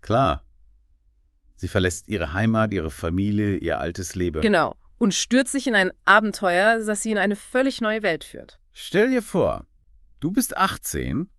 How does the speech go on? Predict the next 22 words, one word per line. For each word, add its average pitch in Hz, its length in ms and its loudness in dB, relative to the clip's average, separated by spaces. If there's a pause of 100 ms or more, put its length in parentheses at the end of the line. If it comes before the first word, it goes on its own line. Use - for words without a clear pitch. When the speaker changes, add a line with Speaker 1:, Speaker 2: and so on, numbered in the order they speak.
(140)
Speaker 1:
und 92 160 -2
plötzlich 170 440 0
bist 143 280 0
du 113 60 2
in 95 140 0
Paris, - 640 -2 (120)
umgeben 107 480 0
von 98 140 -2
den 87 180 0
größten 139 480 2
Designern 95 500 0
und 82 80 -2
Models 80 380 -4
der 71 140 -4
Welt. 50 300 -8
Speaker 2:
Voll 185 300 4
krass. - 680 -2
Speaker 1:
Das - 180 -10
ist 78 140 -10
der - 180 -6
absolute 87 720 -4
Wahnsinn. 85 560 -2